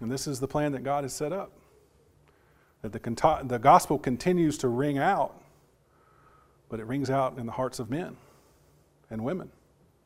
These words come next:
Verse sixteen, "However, they did not all heed the glad tidings, for Isaiah said, 'Lord, who has believed our report?'" That speaks to the idea that the message is going out, but not everyone's gonna heed it.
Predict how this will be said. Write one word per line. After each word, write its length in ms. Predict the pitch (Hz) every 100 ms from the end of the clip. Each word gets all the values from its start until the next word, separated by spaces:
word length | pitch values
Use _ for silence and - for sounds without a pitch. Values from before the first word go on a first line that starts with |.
| _ _ _ _ _ _ _ _ _ _ _ _ _ _ _ _ _ _ - - _ -
Verse 180 | 139 -
sixteen, 580 | 139 - 143 127 110 - _ _ _ _
"However, 340 | 175 190 190
they 100 | 143
did 120 | 139 147
not 260 | 156 165
all 260 | 165 175 170
heed 320 | 147 214 208
the 60 | 151
glad 340 | 151 147 131
tidings, 400 | 143 135 120 117
for 160 | 131 131
Isaiah 400 | 135 131 165 156
said, 320 | - 160 135
'Lord, 300 | 143 160 156
who 140 | 151
has 180 | 156 139
believed 420 | 135 135 147 135
our 160 | 135 120
report?'" 500 | 113 - 123 110 131 - - - - - _ _ _ _ _ _ _ _ _ _
That 160 | - 139
speaks 280 | - 143 131
to 340 | - 135 127 117 -
the 120 | 127 131
idea 400 | 131 135 139 135
that 160 | 123 - - - - - - _ _ _ _ _ _ - - _
the 100 | 113
message 300 | 113 170 170
is 100 | 139
going 240 | 131 160 156
out, 220 | 170 151
but 80 | 123
not 180 | 135 151
everyone's 400 | 160 156 156 143
gonna 160 | 151
heed 220 | 135 147
it. 140 | 117